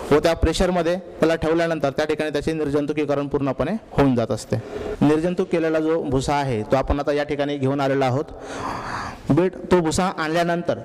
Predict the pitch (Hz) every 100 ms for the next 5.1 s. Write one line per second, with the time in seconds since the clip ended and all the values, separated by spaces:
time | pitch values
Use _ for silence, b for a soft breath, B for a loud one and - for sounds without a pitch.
0 | - 156 160 170 165 160 160 160 160 160
1 | 165 156 160 160 165 - 147 165 170 165
2 | 170 160 156 160 135 123 135 151 156 160
3 | 156 151 - 156 127 113 151 156 147 151
4 | 151 - - 143 147 156 143 127 131 131
5 | 143